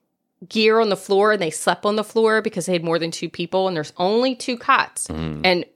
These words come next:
Speaker 1: everybody complains that they hate the cots. The cots are extremely uncomfortable. I didn't mind 'em.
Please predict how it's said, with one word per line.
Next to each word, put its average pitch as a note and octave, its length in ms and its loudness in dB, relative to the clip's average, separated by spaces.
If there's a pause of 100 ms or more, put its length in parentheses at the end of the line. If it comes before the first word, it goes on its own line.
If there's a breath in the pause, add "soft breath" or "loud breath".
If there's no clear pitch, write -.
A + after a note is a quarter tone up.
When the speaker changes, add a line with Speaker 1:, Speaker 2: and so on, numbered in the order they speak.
(280)
Speaker 1:
everybody A#3+ 500 4
complains G#3 520 0
that F3 100 -2
they E3+ 140 2
hate E3+ 240 0
the E3 60 -6
cots. - 420 -2
The D#3+ 100 -10
cots D#3+ 300 -2
are D3+ 60 -4
extremely F3 640 -4
uncomfortable. D3 680 -8 (720 soft breath)
I G3+ 120 4
didn't C#4 240 2
mind G3+ 280 2
'em. A#3 220 0